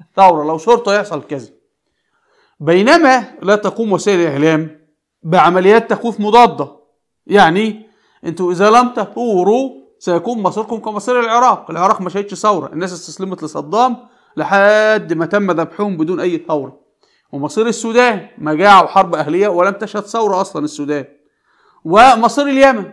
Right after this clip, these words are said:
استسلموا لعبد الهادي رب منصور، واليوم الملاريا بتأس والقصف وكذا والجوع والمرض وكذا، رغم أنهم لم يثوروا على إيه؟ عبد الهادي رب منصور. يعني أنت لديك ثلاث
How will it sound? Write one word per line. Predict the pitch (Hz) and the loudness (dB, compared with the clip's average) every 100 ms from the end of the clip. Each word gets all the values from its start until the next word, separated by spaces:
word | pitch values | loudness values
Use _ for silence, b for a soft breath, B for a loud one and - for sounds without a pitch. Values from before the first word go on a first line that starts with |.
| - | -14
استسلموا | 190 196 220 220 | -10 -10 -6 -2
لعبد | 202 175 160 | 0 -2 -2
الهادي | 175 202 | -2 0
رب | 190 175 | 0 -2
منصور، | 165 151 143 190 226 226 | -6 -6 -6 -4 -4 -6
واليوم | 185 190 190 208 208 | -2 -2 0 -2 -2
الملاريا | 180 165 170 185 175 | -6 -4 -2 -2 -2
بتأس | 160 - 127 147 - | -6 -10 -14 -14 -12
والقصف | 147 147 165 165 - | -12 -8 -6 -8 -10
وكذا | 139 139 160 160 | -14 -10 -6 -6
والجوع | 143 135 160 | -6 -6 -8
والمرض | 165 143 143 165 170 | -6 -10 -8 -6 -6
وكذا، | 147 147 175 208 208 b b b | -8 -8 -8 -8 -12 b b b
رغم | 190 196 | -2 -2
أنهم | 214 233 226 | -4 -6 -6
لم | 214 | -6
يثوروا | 185 - 202 175 | -8 -6 -2 0
على | 156 | 0
إيه؟ | 151 180 175 _ _ | 0 -2 -6 _ _
عبد | 143 135 | -10 -6
الهادي | 139 170 | -2 0
رب | 170 160 143 | 0 0 -2
منصور. | 135 127 - 120 - _ _ _ _ _ _ _ _ _ _ | -6 -8 -10 -16 -16 _ _ _ _ _ _ _ _ _ _
يعني | 170 175 | -10 -6
أنت | |
لديك | 185 185 226 220 147 117 _ _ _ _ _ | -2 2 2 2 -8 -8 _ _ _ _ _
ثلاث | - 185 220 196 | -2 4 6 4